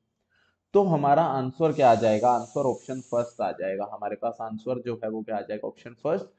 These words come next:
that air, sea water, which is you can say salty water, जो भी हमने पढ़ा था glucose is in a third glucose solution, completely soluble है और completely soluble है तो definitely वो ट्रू solution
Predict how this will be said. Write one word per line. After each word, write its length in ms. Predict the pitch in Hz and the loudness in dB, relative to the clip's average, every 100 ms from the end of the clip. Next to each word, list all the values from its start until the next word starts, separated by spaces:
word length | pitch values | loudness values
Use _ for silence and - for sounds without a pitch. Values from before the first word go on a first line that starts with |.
| _ _ - | _ _ -2
that 160 | 123 - - | -2 -4 0
air, 380 | 135 131 117 - - _ _ _ _ _ | 6 8 6 4 -6 _ _ _ _ _
sea 260 | - 175 170 | -6 -4 2
water, 260 | 147 107 117 | 4 4 0
which 200 | 101 110 | -2 -4
is 160 | 131 117 127 | -6 -6 -8
you 100 | 120 | -4
can 140 | 127 123 | -4 -4
say 180 | 143 131 135 | -6 -2 0
salty 320 | 135 135 135 | 0 0 0
water, 200 | 113 123 | 0 0
जो 180 | 110 117 | 0 0
भी 100 | 131 | 0
हमने 220 | 120 120 | -2 -4
पढ़ा 240 | 110 107 110 | 0 0 2
था 160 | 107 | -2
glucose 360 | 107 110 117 117 | -4 -4 -6 -8
is 140 | 110 | -14
in 100 | 113 | -14
a 40 | 107 | -4
third 200 | 131 127 | 0 0
glucose 500 | 110 131 127 185 190 190 | 0 0 2 2 2 2
solution, 400 | 151 127 127 110 135 | 0 0 -2 -4 0
completely 560 | 135 143 170 170 185 180 | 0 0 0 0 -2 -2
soluble 400 | 165 151 151 156 | -2 0 0 0
है 140 | 139 139 | 2 0
और 80 | 135 | -2
completely 560 | 127 123 123 131 143 135 | -6 -8 -14 -10 -8 -6
soluble 360 | 123 113 110 107 120 | -4 -4 -4 -4 0
है 200 | 123 110 - _ _ | 0 0 -6 _ _
तो 60 | 117 | -2
definitely 640 | 110 110 117 104 101 104 | -2 -2 -6 -10 -10 -10
वो 80 | 117 | -8
ट्रू 280 | - 131 139 | -8 -6 -4
solution 500 | - 101 98 - | -4 -8 -8 -12